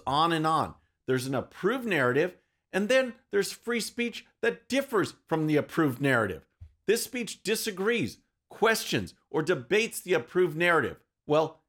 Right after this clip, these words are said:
it used to, not anymore. Now, anything that deviates from the approved narrative, those talking points from the left, is shut down, blocked, banned, removed, or labeled. When I was growing up, if we talked about banning free speech or dissent,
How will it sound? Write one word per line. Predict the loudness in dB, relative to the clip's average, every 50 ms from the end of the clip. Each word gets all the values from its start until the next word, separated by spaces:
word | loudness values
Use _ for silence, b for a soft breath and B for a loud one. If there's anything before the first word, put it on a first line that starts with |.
| _ _ -4
it | -2 -2 -2
used | -2 0 0 0 -2 -4 -2
to, | -2 0 0 -2 -4 -8 _ _ _ _ _ -2
not | 0 0 0 0
anymore. | 0 -2 -2 -2 0 0 0 -2 -2 -4 -8 _ _ _ _ _ _ _ -6
Now, | -2 0 2 2 0 -2 -6 -10 _ _ _
anything | -6 -4 -4 -4 -6 -6 -6 -4 -2
that | 0 -2 -2 -4 -6
deviates | -6 -6 -4 -2 0 0 0 0 -2 -4
from | -6 -6 -4 -2
the | -2 -2
approved | -2 -2 -4 -8 _ _ -2 -2 -2 -2 -4 -4
narrative, | -2 0 2 2 2 2 0 0 -2 -4 _ _ _ _
those | -4 -4 -4 -4
talking | -8 -6 -2 0 0 0 -2 -4 -8 -8
points | -6 -6 -4 -4 -6 -6
from | -4 -2
the | -2 0
left, | 0 2 0 0 -2 -4 -8 _ _ _ _ _ -6
is | -6
shut | -4 -4 -2 2 2 2 2 2
down, | 2 2 2 2 2 -2 -8 _ _ _ _ _ -4
blocked, | 0 2 2 2 2 0 -4 -10 _ _ _ _ _ _ _
banned, | 0 2 2 2 2 0 -2 -6 -10 -4
removed, | -2 -2 0 2 4 4 4 4 2 0 -6 _ _ _ _ 2
or | 4 4
labeled. | 4 4 4 4 4 2 0 -2 -8 -14 -18 _ _ _ _ _ _ _ _
When | -6 -2 -2
I | 0 0
was | 0 -2 -2 0
growing | 2 2 4 4 2 2
up, | 0 0 -2 -4 -12 _ _ _ -16
if | -10 -6
we | -6 -6 -6
talked | -6 -4 -2 -2 -2 -2
about | 0 0 0 0 0 -2
banning | 0 0 2 2 0 -2 -4 -6
free | -4 -2 -2 -2
speech | -2 -4 -8 -6 -6 -6 -4 -4 -4 -4
or | -4
dissent, | -2 -2 -2 -2 -2 0 0 0 0 0 -4